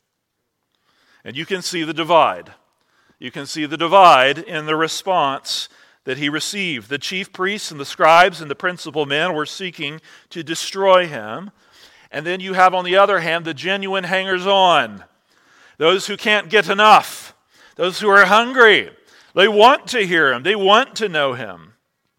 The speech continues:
Chapter twenty and verse one says Jesus was teaching the people in the temple and preaching the gospel. He was evangelizing.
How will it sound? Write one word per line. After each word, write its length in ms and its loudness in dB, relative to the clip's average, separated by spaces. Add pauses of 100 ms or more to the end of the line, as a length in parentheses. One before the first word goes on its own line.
(580)
Chapter 280 0
twenty 300 -4
and 120 -6
verse 260 -4
one 240 -4
says 240 -8
Jesus 440 -10
was 160 -12
teaching 380 -12
the 100 -6
people 440 -8
in 60 -12
the 100 -10
temple 440 -8 (280)
and 180 -4
preaching 480 -10
the 100 -2
gospel. 580 -2
He 120 -14
was 160 -10
evangelizing. 1120 -2